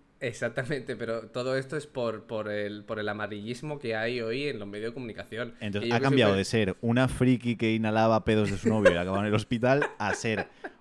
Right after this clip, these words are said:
Speaker 2: una chica que por vergüenza o por intentar no quedar mal con una pareja que llevaba poco tiempo conociendo, tal y cual,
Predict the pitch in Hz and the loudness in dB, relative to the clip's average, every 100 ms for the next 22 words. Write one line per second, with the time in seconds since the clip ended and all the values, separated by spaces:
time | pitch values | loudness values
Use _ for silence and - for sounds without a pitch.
0 | _ 113 113 107 123 104 95 95 90 85 | _ -2 -2 0 -2 0 -2 -2 0 -2
1 | 82 110 110 107 107 101 90 90 90 90 | 0 0 0 0 0 0 0 -2 -2 -4
2 | 87 85 104 87 85 95 98 98 95 98 | -10 -12 -12 -10 -6 -2 -2 0 0 2
3 | 101 95 95 95 92 92 90 92 90 90 | 0 0 -2 2 2 2 -2 -2 0 2
4 | 92 85 92 87 90 85 87 82 98 101 | 2 0 -2 -4 -2 -2 -4 -6 0 2
5 | 101 98 98 98 98 107 107 | 2 2 2 2 2 4 2